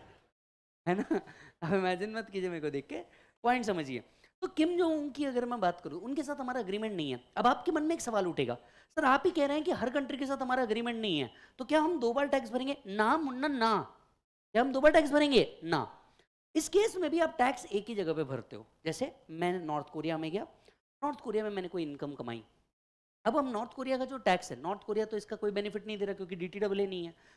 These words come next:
तो ऐसे केस में जिस कंट्री का वो रेसिडेंट है, वो उसको क्या देता है, रिलीफ देता है। वो उसको क्या देता है, रिलीफ। यानी कुछ भी समझ लो,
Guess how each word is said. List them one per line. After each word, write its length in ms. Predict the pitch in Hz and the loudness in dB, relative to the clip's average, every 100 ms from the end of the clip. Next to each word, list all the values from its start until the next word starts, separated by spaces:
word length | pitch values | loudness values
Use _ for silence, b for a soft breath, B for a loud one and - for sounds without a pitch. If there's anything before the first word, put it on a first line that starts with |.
| _ - | _ -10
तो 60 | 156 | -8
ऐसे 260 | 180 240 | -8 -10
केस 220 | 175 151 196 | -10 -10 -12
में 100 | 185 | -12
जिस 160 | 202 | -14
कंट्री 360 | - 139 151 233 | -14 -14 -10 -8
का 120 | 233 | -6
वो 100 | 190 | -4
रेसिडेंट 520 | 147 127 127 123 113 | -6 -6 -8 -10 -10
है, 60 | 170 - 156 135 | -12 -12 -20 -10
वो 120 | 262 277 | -6 -6
उसको 220 | - 208 | -6 -10
क्या 160 | 156 139 | -8 -8
देता 240 | 120 135 | -6 -6
है, 80 | 160 | -4
रिलीफ 340 | 120 120 107 | -2 -4 -4
देता 240 | 107 101 113 | -8 -10 -12
है। 140 | - _ _ _ _ _ - | -14 _ _ _ _ _ -2
वो 60 | |
उसको 180 | 233 226 | -2 -2
क्या 140 | 196 165 | -2 -2
देता 240 | 139 196 | -2 -6
है, 80 | 226 | -4
रिलीफ। 380 | 135 117 113 - b b _ | -4 -4 -4 -10 b b _
यानी 140 | 262 339 - | 0 0 -2
कुछ 160 | 269 226 | -6 -2
भी 160 | 262 | -2
समझ 280 | - 151 123 | -2 -6 -8
लो, 140 | 110 | -10